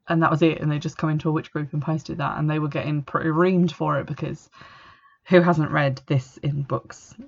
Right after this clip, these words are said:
previously, that, you know, you can't just ask for money, it can't materialise out of the sky, there has to be a mundane way for it to get to you. Uh, another reason given for lack of magic working is a lack of belief on the part of the caster, which is fair enough. Um, and also that some things just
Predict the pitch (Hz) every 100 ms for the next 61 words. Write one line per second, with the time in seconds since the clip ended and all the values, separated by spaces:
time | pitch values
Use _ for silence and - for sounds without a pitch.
0 | _ - 160 143 147 143 - 143 135 143
1 | 160 151 143 - 143 139 - 151 143 143
2 | 139 - 143 147 143 165 147 143 143 139
3 | 143 131 135 131 - 151 - - - 139
4 | 143 - 156 143 160 - - - 156 151
5 | 156 151 156 156 143 135 135 143 - 156
6 | 156 139 - - - - - _ _ -
7 | 180 170 185 226 214 202 202 190 185 180
8 | 170 165 160 160 147 165 160 151 - -
9 | 180 170 170 165 135 131 - 147 139 -
10 | 143 151 170 185 156 147 - 147 139 143
11 | - 139 - 185 180 - 190 - - 151
12 | - 135 151 202 233 - - - - -
13 | - _ - 170 165 165 165 - - 208
14 | 226 240 240 233 208 - - 254 262 240
15 | - 226